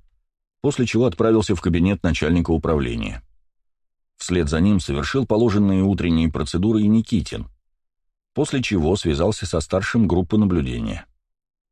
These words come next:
«Ну, как там у вас?» спросил капитан. «Фигурант на месте?»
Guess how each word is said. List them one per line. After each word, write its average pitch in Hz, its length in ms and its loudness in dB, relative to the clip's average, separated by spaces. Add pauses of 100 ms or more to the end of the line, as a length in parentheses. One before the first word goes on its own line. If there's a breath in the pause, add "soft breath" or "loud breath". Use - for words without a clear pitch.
(840)
«Ну, 98 260 0
как 113 200 0
там 92 160 0
у 82 80 2
вас?» 71 280 -4 (400)
спросил 78 460 -2
капитан. 73 520 -2 (920)
«Фигурант 98 480 0
на 95 100 0
месте?» 107 400 -2